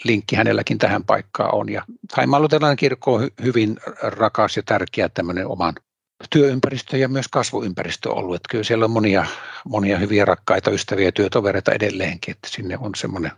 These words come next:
lämmin ailahdus aina, kun ajattelee sitä työtä ja porukkaa siellä. Jatkuvasti edelleen kontaktia moniin ihmisiin siellä kuitenkin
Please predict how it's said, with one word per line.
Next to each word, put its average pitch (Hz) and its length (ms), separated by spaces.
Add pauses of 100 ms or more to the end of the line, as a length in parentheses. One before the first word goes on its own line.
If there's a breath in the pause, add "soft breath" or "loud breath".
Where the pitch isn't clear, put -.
(440)
lämmin 98 420
ailahdus 98 600
aina, 90 180
kun - 160
ajattelee 98 480
sitä - 280 (100)
työtä 117 260
ja 107 80
porukkaa 107 500
siellä. - 360 (460)
Jatkuvasti 139 500
edelleen 131 280
kontaktia - 500
moniin 101 280
ihmisiin - 440
siellä 98 260
kuitenkin 95 460